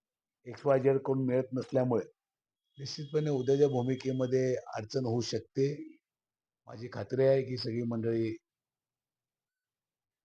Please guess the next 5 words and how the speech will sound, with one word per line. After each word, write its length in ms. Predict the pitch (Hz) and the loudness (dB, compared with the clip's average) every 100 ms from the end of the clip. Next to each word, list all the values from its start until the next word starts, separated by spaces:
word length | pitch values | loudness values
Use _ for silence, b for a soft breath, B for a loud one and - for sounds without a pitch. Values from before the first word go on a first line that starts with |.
| 120 | -10
उद्याच्या 720 | 110 135 131 135 131 135 135 - _ _ _ _ | 0 2 2 4 4 2 -2 -10 _ _ _ _
माननीय 360 | 110 113 117 123 | -10 -6 -4 -4
पंतप्रधान 600 | 117 113 117 117 120 120 | -4 -4 -2 -2 -2 -2
नरेंद्र 300 | 107 113 120 | 0 0 -2
मोदींना 500 | 120 113 117 117 120 | -2 -2 -2 -2 -2